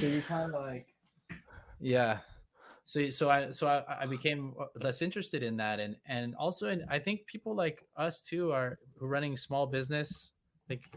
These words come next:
uh, the family businesses, it's, we're more s-, susceptible because your, your, your, your world just really shrinks, right?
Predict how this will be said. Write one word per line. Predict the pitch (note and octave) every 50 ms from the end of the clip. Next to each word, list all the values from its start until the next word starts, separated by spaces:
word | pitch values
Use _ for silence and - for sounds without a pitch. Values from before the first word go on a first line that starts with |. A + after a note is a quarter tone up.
| - _ _ -
uh, | C3+ C3+ C3
the | C3 B2+
family | B2+ - A2+ A#2 C3 D3 D3 D3
businesses, | C#3+ B2+ C#3 C3 C#3 D3 C3 - - C#3+ C#3+ C3+
it's, | B2+ A#2 A2+ - -
we're | B2 B2 B2
more | B2+ C3 C#3 D3 D3+ D3 C#3 -
s-, | B2+ - - -
susceptible | - - B2+ - - B2+ C3 - D#3 D3 C3+ D3 D3 D3+ D#3 D#3+ _ _ _ _ _ _ _ _ _ _ _ _ _ _ _ -
because | - - B2+ B2 B2 A#2
your, | A#2+ A#2+ A#2+ A#2 A#2 A2+ A2+ A2 - - - - - - - _ _ _ _ _ _ _ _ _ _ _ _ _ -
your, | - A#2 A#2 A2+ - -
your, | - B2 A#2 A#2+ A#2 A2+ G#2+ - - - _ _ -
your | C3 A#2+ A#2+
world | A2+ A2 A#2 C3+ D3 D3 B2+ B2
just | - - B2+ A#2 - - -
really | A#2 A#2+ B2+ B2 B2
shrinks, | B2 - - A#2+ C3 C#3+ B2+ A#2+ - - -
right? | G#2 A2 B2 C3+ B2+